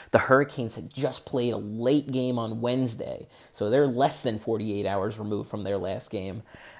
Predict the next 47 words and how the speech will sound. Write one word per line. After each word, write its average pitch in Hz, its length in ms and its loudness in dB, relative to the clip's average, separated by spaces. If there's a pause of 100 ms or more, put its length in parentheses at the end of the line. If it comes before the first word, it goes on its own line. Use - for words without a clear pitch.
(120)
Um, 98 420 4 (160)
so 110 540 4 (420)
I 127 60 4
don't 170 140 6
know 180 100 6
who 180 80 4
you 180 120 2
give 165 180 2
the 170 160 8
edge. 120 200 6
It's 107 140 -10
gonna 117 140 2
probably 127 380 2
be 131 120 4
a 123 60 8
bad 110 300 4
ice 117 200 8
surface. - 640 -2
They - 140 -6
haven't - 480 -6
u-, 147 200 2
they 143 140 2
haven't 147 380 -6
used 151 200 4
the 117 120 2
ice. 131 280 -2
I 95 40 -6
mean, 113 180 -2
maybe 120 160 0
they 127 60 4
had 113 200 4
some 110 300 0 (420)
Disney 117 340 4
on 107 120 2
Ice 135 220 0
things 101 240 -6
for 113 120 -2
all 101 140 2
I 101 80 -4
know, 107 240 -2
but 104 220 -2
I 113 100 -2
don't 117 160 -2
follow 104 280 0
that 104 200 -6
stuff, 117 320 0
so 107 320 0